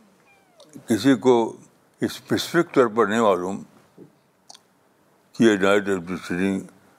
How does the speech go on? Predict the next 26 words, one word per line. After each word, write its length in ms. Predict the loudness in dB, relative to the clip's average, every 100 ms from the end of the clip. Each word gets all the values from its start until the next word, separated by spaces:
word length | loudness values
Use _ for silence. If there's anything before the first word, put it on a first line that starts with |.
| _ _ _ _ _ -4
کی 100 | -2
ڈیٹ 440 | 2 2 0 -4
کیا 140 | -6 -4
ہے، 160 | -6 -12 _ _ _ _ _ _ _ -20 -20 _ _ _
لیکن 340 | -2 0 2 2
اندازہ 380 | 4 4 4
کرتے 380 | 2 -2 -4 0
ہیں 60 | 0
لوگ 220 | 0 -2 -4 -20 _ _ _ _ _ _ -6
ہمیشہ۔ 400 | -2 0 2 0 0 -8 _ _ _ _ _ _ -20 _ _ _ _ -10
تو 120 | -2
میرا 260 | 2 4 4
اندازہ 380 | 2 -2 0
ہے 140 | 0 0
کہ 160 | -2 -8 -10 -20 _ _ _ _ _ _ _ -20 -20 -10 2
آج 360 | 6 6 4
یعنی 380 | 0 -2 -4 -8 -14 -20 _ _ -6
ستائیس 540 | -4 -4 0 2 2 -2 -12 -20 _ _ _ _ -2
کی 120 | 2
رات 320 | 4 2 0
کو 340 | -8 -8 -8 -14 _ _ _ _ _ _
یہ 160 | -6 -6 -6
تھی 240 | -2 0
night 480 | 2 0 0 -2 -2
of 120 | -4
destiny 520 | -4 -8 -8 -10 -12